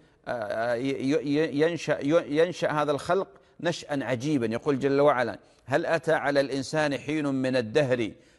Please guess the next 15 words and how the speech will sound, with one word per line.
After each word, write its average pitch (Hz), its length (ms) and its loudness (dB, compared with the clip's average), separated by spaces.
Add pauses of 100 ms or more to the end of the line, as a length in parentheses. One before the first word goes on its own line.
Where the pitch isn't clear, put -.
لم 160 240 -2
يكن 208 280 0
شيئا 170 340 -2
مذكورا، 139 720 0 (400)
إنا 156 280 -2
خلقنا 147 480 -2
الإنسان 139 580 -2
من 143 260 -2
نطفة 208 640 2 (500)
أمشاج 165 520 0
نبتليه 151 640 0 (280)
فجعلناه 127 600 0
سميعا 113 420 -2
بصيرا". 95 540 -2 (240)
ولذلك 147 680 2